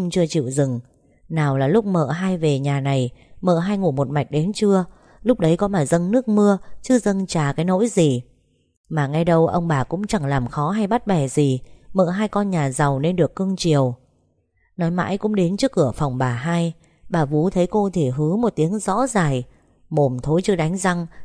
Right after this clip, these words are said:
nên nói câu nào thối câu đấy. "Gớm chửa, mới một ngày thôi đấy mà ngó bộ ra dáng mợ thật nhà này lắm rồi."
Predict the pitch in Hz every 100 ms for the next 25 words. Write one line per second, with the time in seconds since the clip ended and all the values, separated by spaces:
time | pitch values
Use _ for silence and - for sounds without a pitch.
0 | - 202 180 190 208 190 143 123 156 190
1 | 220 196 180 190 285 - _ _ _ _
2 | 160 180 277 311 240 160 127 - - -
3 | - 180 269 170 156 139 190 208 202 254
4 | 294 - - 151 143 147 185 226 160 160
5 | 180 180 175 175 254 254 156 151 165 143
6 | 151 147 143 143 147 180 302 226 160 143